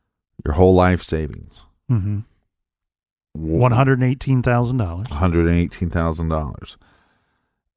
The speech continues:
Speaker 1: and you had to wager that against a small foreign faction, is this coming from inside the Ramsey family, or is this coming from outside the Ramsey family?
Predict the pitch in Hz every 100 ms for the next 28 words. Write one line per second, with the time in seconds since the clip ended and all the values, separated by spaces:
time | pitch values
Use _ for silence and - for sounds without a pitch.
0 | - - 90 87 85 78 90 107 104 101
1 | 98 90 92 80 78 - 92 92 92 90
2 | 82 73 85 82 - 65 - - - _
3 | _ - 82 85 87 90 - - - 82
4 | 85 82 78 76 - _ _ _ - 85
5 | 80 78 - - 82 80 85 78 73 76
6 | 71 - _ _ - 78 82 78 80 -
7 | - 80 80 82 90 98 _ _ _ _
8 | _ _ - 76 73 76 - - - 78
9 | 76 - 69 - 71 65 - 65 69 64
10 | 71 67 65 71 - - - 64 -